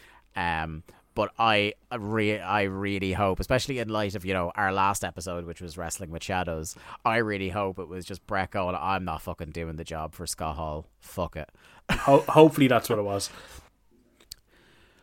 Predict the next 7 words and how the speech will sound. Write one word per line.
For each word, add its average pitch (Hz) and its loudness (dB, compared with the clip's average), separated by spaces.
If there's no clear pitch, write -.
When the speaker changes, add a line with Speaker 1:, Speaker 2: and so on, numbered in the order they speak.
Speaker 1:
So, 160 8
Lee, 160 10
our 147 12
next 147 8
segment, 104 6
um, 95 6
is 92 2